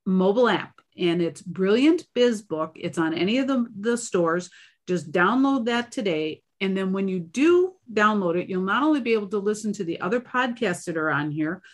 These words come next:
but this is something that's really, really cool. And, and I don't know of too many places that do this,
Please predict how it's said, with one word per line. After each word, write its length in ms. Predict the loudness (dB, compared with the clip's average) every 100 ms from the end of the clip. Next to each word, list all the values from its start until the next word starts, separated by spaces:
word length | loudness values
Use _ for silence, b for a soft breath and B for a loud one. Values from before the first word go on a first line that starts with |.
| b b -4
but 220 | -2 0
this 200 | 0 2
is 140 | 0
something 360 | 0 -2 0 0
that's 200 | -2 -4
really, 460 | -4 -2 0 0 0
really 300 | 0 0 0
cool. 260 | -2 0 2
And, 240 | -2 -4 -6
and 160 | -2
I 100 | -2
don't 180 | -2 -2
know 180 | 0 -2
of 100 | -2
too 120 | -2
many 420 | 2 2 2 -2 _ -6
places 380 | -4 -4 -4 -2
that 160 | -2
do 160 | 0 0
this, 360 | 0 -2 -10